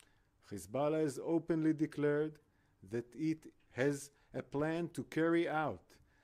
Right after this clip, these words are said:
its own October seventh massacre, its own October seventh massacre on Israel's northern border, but even in a larger scale. They call this plan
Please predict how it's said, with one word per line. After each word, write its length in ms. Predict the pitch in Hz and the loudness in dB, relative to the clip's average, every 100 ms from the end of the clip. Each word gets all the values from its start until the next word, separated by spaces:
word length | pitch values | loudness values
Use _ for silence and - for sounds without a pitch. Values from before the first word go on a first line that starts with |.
| _ | _
its 260 | 123 117 - - | -6 -6 -8 -2
own 280 | 180 190 180 | 2 4 2
October 500 | - - 165 165 160 | 0 2 2 4 0
seventh 640 | - 165 127 95 90 - - _ _ _ _ | 2 0 0 -4 -10 -16 -20 _ _ _ _
massacre, 840 | 110 123 170 156 170 160 175 180 175 | -8 -2 -2 0 -4 0 0 0 -4
its 240 | 131 - - | -10 -10 -8
own 260 | 170 185 196 | -2 0 0
October 420 | 170 - 180 175 | -2 2 2 2
seventh 420 | - 180 180 165 | 2 2 2 -2
massacre 460 | 180 180 147 160 175 | -2 -2 -2 0 0
on 120 | 160 | 2
Israel's 440 | 170 147 170 165 147 | 0 2 2 2 0
northern 320 | 170 160 156 | -2 0 -2
border, 500 | 143 160 156 101 80 _ _ _ _ _ - | 2 2 2 -2 -8 _ _ _ _ _ -12
but 160 | 101 104 - | -8 -8 -4
even 440 | 170 151 135 156 160 | 0 0 0 -2 -2
in 140 | 120 107 | -6 -4
a 80 | |
larger 460 | 107 113 131 131 131 | -2 0 0 0 -2
scale. 400 | - - 110 98 78 _ _ _ _ _ - _ _ _ _ _ | -4 -4 -4 -4 -8 _ _ _ _ _ -20 _ _ _ _ _
They 180 | 92 127 | -2 0
call 400 | - 156 170 175 | 2 4 6 4
this 240 | 147 160 | 4 2
plan 520 | - 156 156 165 185 | 2 2 2 2 -2